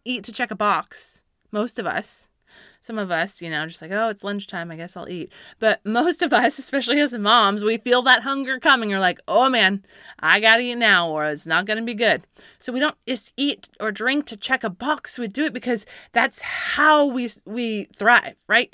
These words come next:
We can't thrive if we don't have those things. Our mood goes down, our energy goes down. Like, it's just not good. And so that is what God's word does. That's what sitting down with God and spending time with him does, is it changes our mood.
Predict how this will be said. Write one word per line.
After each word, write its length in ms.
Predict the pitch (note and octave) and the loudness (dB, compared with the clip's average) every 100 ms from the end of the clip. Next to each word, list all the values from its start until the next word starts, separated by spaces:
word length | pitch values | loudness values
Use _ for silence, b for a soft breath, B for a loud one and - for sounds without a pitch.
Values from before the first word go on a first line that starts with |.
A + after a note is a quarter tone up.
| - | -10
We 120 | A3 | -10
can't 320 | G3+ D4+ D4 G#3+ | -8 -4 -4 -4
thrive 340 | A3 A3 A3+ | 2 4 4
if 60 | G3 | 0
we 80 | |
don't 280 | G3 - - | -6 -6 -4
have 240 | G3 G3 F3+ | -2 -2 -4
those 240 | F3 F3 | -8 -8
things. 500 | - C3+ C2 - - B B B | -12 -14 -14 -20 -20 B B B
Our 120 | E3 | -4
mood 360 | F#3 A3 C#4 G#3+ | -2 -2 -2 0
goes 280 | G#3+ F#3+ - | 0 0 0
down, 360 | F3+ E3 D#3 B B | 2 2 0 B B
our 160 | G#3 - | -2 0
energy 440 | G#3+ A#3+ B3 G#3+ G#3+ | 0 2 0 -2 -4
goes 300 | G3 F#3 F3+ | -4 -4 -2
down. 320 | F3+ D#3 D#3 B B | -2 -2 -4 B B
Like, 140 | G3 - | -8 -6
it's 200 | G3+ - | -6 -6
just 200 | G3 G#3 | -6 -2
not 280 | F#3+ - | -2 -4
good. 220 | - B3 A3+ | -2 -2 0
And 160 | A3 | -4
so 240 | G#3+ G#3 - - | -2 -2 -2 -4
that 280 | A3 G3+ | 0 0
is 120 | B3+ G#3+ | -2 -4
what 220 | A3 - | -4 -4
God's 300 | A#3+ A#3+ G#3 | -8 -8 -2
word 240 | A#3 G#3 | -2 -2
does. 320 | B3 D4 D4 | 0 4 4
That's 180 | A#3+ A#3 | 2 -4
what 140 | B3+ - | -6 -6
sitting 400 | - D4 C#4+ C4 | -4 -2 0 2
down 200 | C4+ C#4 | 2 2
with 200 | C4 - | -6 0
God 180 | C4+ | 0
and 140 | C4 A3 | 0 -4
spending 280 | - A#3+ A3+ | -8 -8 -8
time 280 | - C#4 C4+ | -6 -4 -4
with 140 | C#4 | -6
him 180 | C4+ A#3 | -6 -4
does, 240 | C4+ C4+ - B B | 0 -2 -4 B B
is 180 | C4 A#3 | -4 2
it 180 | B3 - b | 0 0 b
changes 400 | - - D4 D4 | -6 0 2 4
our 120 | C#4+ B3+ | 2 2
mood. 320 | B3+ G3+ | 2 0